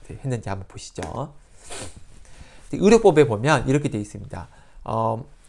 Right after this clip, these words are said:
의료기관 내에서만 의료업을 해야 된다. 단 예외적으로 환자나 환자 보호자 요청에 따라 진료할 경우에는 의료기관 바깥에서 할 수 있다. 이게 뭐냐면 이제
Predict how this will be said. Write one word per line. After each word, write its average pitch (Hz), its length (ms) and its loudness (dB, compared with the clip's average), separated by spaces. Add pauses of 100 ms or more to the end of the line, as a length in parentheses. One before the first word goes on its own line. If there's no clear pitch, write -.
의료기관 170 640 8
내에서만 143 800 8
의료업을 135 460 6
해야 131 140 2
된다. 92 380 -6 (460)
단 131 260 2
예외적으로 120 920 6 (280)
환자나 160 600 4
환자 170 360 2
보호자 127 320 2
요청에 131 580 -2 (180)
따라 131 220 4
진료할 131 340 6
경우에는 113 600 2 (580)
의료기관 143 580 8
바깥에서 123 500 0
할 170 80 -2
수 - 120 -8
있다. - 280 -10 (240)
이게 175 240 2
뭐냐면 135 600 0
이제 113 220 -6